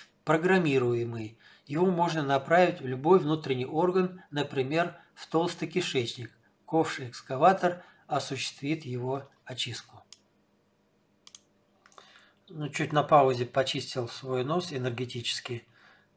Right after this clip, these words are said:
и, ну, стало легче. Ну, то есть,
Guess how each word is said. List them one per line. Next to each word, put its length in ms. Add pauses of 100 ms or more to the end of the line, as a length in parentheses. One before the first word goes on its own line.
(120)
и, 280 (1160)
ну, 80
стало 300
легче. 440 (560)
Ну, 400
то 100
есть, 260